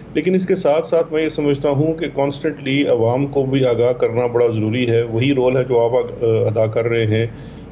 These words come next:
कि आवाम को भी पता होना चाहिए कि ये जो बड़े important cases होते हैं, इनके अंदर हक़ाइक़ क्या हैं। क्योंकि देखिए, एक बात ये है कि जो prosecution का इदारा होता है, उसने अपना मुकदमा अदालत में लड़ना होता है,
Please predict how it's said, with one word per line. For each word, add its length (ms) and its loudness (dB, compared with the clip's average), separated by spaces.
कि 100 2
आवाम 340 2
को 100 -2
भी 80 0
पता 220 0
होना 280 2
चाहिए 380 0
कि 100 -4
ये 140 2
जो 120 -2
बड़े 380 0
important 480 -2
cases 400 -2
होते 220 0
हैं, 380 0
इनके 280 0
अंदर 360 0
हक़ाइक़ 400 0
क्या 180 0
हैं। 220 -4
क्योंकि 160 0
देखिए, 460 2
एक 120 -2
बात 260 2
ये 100 2
है 220 2
कि 160 -2
जो 440 0
prosecution 680 0
का 80 2
इदारा 320 2
होता 400 2
है, 100 2
उसने 240 -2
अपना 220 -2
मुकदमा 440 0
अदालत 360 0
में 80 0
लड़ना 280 0
होता 280 -2
है, 60 -8